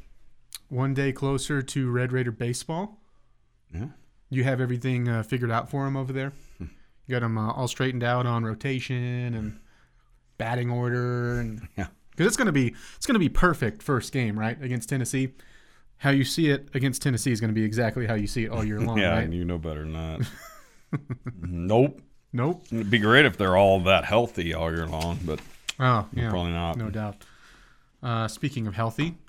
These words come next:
Speaker 1: uh, you weren't that last night
Speaker 2: Ooh.
Speaker 1: in Waco. Boy, we
Speaker 2: And it
Speaker 1: talked
Speaker 2: was
Speaker 1: about, uh,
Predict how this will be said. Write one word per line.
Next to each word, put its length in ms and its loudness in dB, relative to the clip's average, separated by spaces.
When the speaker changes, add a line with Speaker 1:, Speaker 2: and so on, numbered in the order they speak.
Speaker 1:
uh, 380 0
you 440 -2
weren't 400 -2
that 380 0
last 340 -6
night 280 0
Speaker 2:
Ooh. 100 -2
Speaker 1:
in 460 0
Waco. 600 0
Boy, 140 4
we 100 6
Speaker 2:
And 60 2
it 40 0
Speaker 1:
talked 240 2
Speaker 2:
was 20 2
Speaker 1:
about, 360 2
uh, 360 0